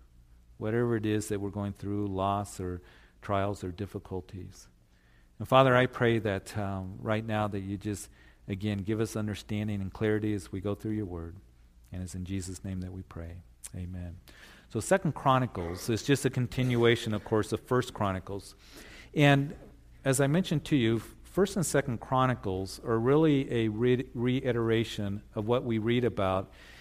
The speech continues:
in Second Samuel through Second Kings. Here's the thing about the books of Chronicles that, as I've mentioned to you, and I just want to remind you of this, is that First and Second Chronicles only deal with the kings of Judah. First Chronicles dealt mostly with David. We saw his reign,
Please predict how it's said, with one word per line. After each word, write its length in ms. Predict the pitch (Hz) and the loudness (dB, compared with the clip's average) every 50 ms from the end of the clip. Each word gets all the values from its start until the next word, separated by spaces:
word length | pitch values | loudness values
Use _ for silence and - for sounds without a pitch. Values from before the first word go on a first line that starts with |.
| - - - - | -20 -20 -20 -10
in 260 | - - 127 120 117 110 | -4 0 0 2 2 0
Second 400 | - - - 143 - - 139 123 | 0 2 4 4 4 2 -2 -2
Samuel 460 | - - 113 107 107 110 110 110 107 | -2 -2 0 0 0 0 -2 -2 -4
through 200 | 104 - 104 104 | -4 -2 -4 -4
Second 420 | 101 - 110 104 - 107 101 98 - | -2 0 -2 -2 0 -2 -6 -6 -8
Kings. 560 | - - 127 117 101 90 90 92 - - - - _ _ - - - - _ | -6 -4 -2 -2 -2 -4 -6 -10 -14 -16 -18 -20 _ _ -20 -20 -20 -20 _
Here's 300 | - 151 160 185 190 190 | 2 4 4 6 4 4
the 80 | - 165 | 0 0
thing 280 | - - 147 139 135 | 0 0 0 0 0
about 360 | 127 117 120 123 117 117 - - | -2 2 4 4 4 4 2 0
the 80 | - | -2
books 280 | 98 123 120 113 - 113 | 0 0 -2 -2 -2 -6
of 100 | 98 - | -6 -6
Chronicles 720 | - - 113 113 110 110 104 - 98 92 95 92 - - | -4 -2 0 0 0 0 -2 -4 -8 -8 -8 -10 -8 -2
that, 240 | - 110 107 107 110 | 2 2 2 2 0
as 280 | - - 127 110 104 120 | -4 -4 -4 -2 0 0
I've 120 | 113 113 | 0 0
mentioned 400 | 117 127 147 147 - 147 139 131 | 0 -2 -2 -2 -2 -4 -4 -6
to 140 | - - 107 | -4 -4 -4
you, 260 | 95 90 90 90 98 | -2 -2 -4 -4 -4
and 100 | 107 110 | -4 -4
I 80 | 107 107 | -4 -2
just 300 | 101 113 110 - - - | -2 -4 -4 -4 -8 -10
want 320 | - 110 113 113 110 - - | -6 -4 -2 -2 -2 -4 -6
to 260 | - 120 110 107 107 | -4 -2 -2 0 0
remind 500 | 101 104 101 104 104 104 113 123 123 101 | 0 -2 -2 -2 0 0 0 -2 -2 -4
you 140 | 98 92 92 | -4 -6 -6
of 140 | 85 - - | -6 -8 -8
this, 340 | 90 87 90 90 - - - - - - - - - - - | -6 -6 -6 -6 -10 -12 -16 -20 -20 -20 -20 -20 -20 -10 -2
is 180 | - 123 110 - | -2 0 2 4
that 180 | 131 123 123 | 4 4 4
First 260 | - - 160 165 160 - | 2 2 0 2 2 -2
and 80 | 147 | -4
Second 320 | - - 147 - - 117 107 | -2 -2 -2 -2 -2 -6 -4
Chronicles 720 | - 131 123 120 117 110 - 110 104 101 101 - - - - | -2 0 0 0 0 -4 -4 -4 -2 -2 -4 -6 -10 -10 -4
only 260 | 120 123 139 147 147 | -2 0 0 0 0
deal 300 | 127 123 123 123 123 120 | 0 0 0 2 2 2
with 160 | 113 110 107 - | 2 0 0 -2
the 80 | 107 | -6
kings 380 | 95 - - 117 107 104 101 107 | -6 -4 -4 -4 -2 -2 -4 -4
of 120 | 98 92 | -6 -6
Judah. 320 | 90 104 104 101 92 90 80 | -4 -2 -2 -2 -2 -4 -8
First 300 | - - 120 110 - - | -4 -2 -2 -2 -2 -2
Chronicles 520 | - 123 117 117 110 - 107 104 90 - | 0 0 0 0 0 -2 -2 -4 -4 -6
dealt 320 | - - 117 110 110 - | -2 2 4 4 4 2
mostly 460 | 113 107 107 117 127 - - 123 113 107 | 0 0 0 0 0 -2 -2 -2 0 0
with 300 | 101 104 107 92 - - | 0 0 -2 -2 -2 0
David. 340 | 110 104 101 92 95 98 | 0 2 2 0 -2 -4
We 100 | 95 98 | -4 -6
saw 280 | 101 - - 110 104 104 | -6 -2 0 0 0 0
his 300 | 87 107 123 120 120 120 | 0 0 -2 -2 -2 -6
reign, 420 | 117 113 110 110 110 117 135 143 | -6 -4 -4 -2 -2 -2 -4 -6